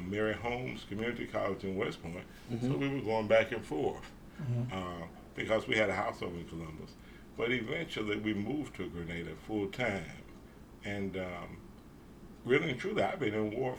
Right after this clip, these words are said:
Speaker 1: four that entire time. I have
Speaker 2: Wow.
Speaker 1: not been flipping and flopping around. I've just been stable in my ward and trying to work with the people there.
Speaker 2: Right.
Speaker 1: And it's been a benefit to me because as much as we have tried to give, we have also learned a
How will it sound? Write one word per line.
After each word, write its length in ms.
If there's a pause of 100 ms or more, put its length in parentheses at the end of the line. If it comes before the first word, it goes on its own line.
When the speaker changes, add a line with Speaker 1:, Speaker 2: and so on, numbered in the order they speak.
Speaker 1:
four 180
that 180
entire 460
time. 420
I 60
have 220
Speaker 2:
Wow. 100
Speaker 1:
not 100
been 140
flipping 420
and 100
flopping 360
around. 420
I've 140
just 180
been 140
stable 420
in 120
my 80
ward 380
and 120
trying 240
to 80
work 240
with 140
the 60
people 400
there. 500
Speaker 2:
Right. 100 (140)
Speaker 1:
And 180
it's 180
been 200
a 40
benefit 580
to 100
me 120
because 600 (800)
as 180
much 260
as 140
we 180
have 180
tried 280
to 60
give, 400 (420)
we 100
have 120
also 320
learned 340
a 40